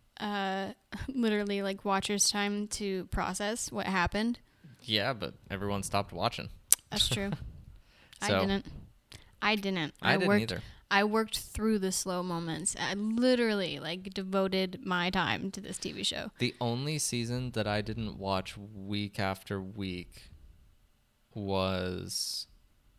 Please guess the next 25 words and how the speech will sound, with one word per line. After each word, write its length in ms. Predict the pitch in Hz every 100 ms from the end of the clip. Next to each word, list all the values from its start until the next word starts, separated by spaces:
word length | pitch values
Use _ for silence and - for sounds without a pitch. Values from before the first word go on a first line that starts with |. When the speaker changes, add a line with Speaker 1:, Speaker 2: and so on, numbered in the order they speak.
| _ _ _ _ _ _ _ _ _ -
Speaker 2:
the 100 | 98
last 440 | 90 85 82 -
one. 280 | 50 - 127 - _ _ _
Speaker 1:
Yeah. 280 | - 175 185 - - - - _ _ _ _ _ _
Speaker 2:
And 120 | 104
I 40 | 98
Speaker 1:
I 80 | 214
s- 60 |
Speaker 2:
caught 240 | - 107 -
that 180 | 101 95
in 140 | 90
bursts. 680 | 87 76 - - - - - _ -
Speaker 1:
I 140 | 262
still 260 | 262 - 269
haven't 300 | 240 202 190
finished 640 | - 202 196 - - - - - - - - -
the 80 |
last 300 | - 220 226
season. 460 | - 226 226 220 233 -
Speaker 2:
Yeah. 240 | - 71 120 - _ _ - - - - _ _
It's 140 | 113 -
fine. 340 | 104 98 107 - - - - - - -
It's 140 | -
not 140 | 113
bad. 400 | - 90 98 98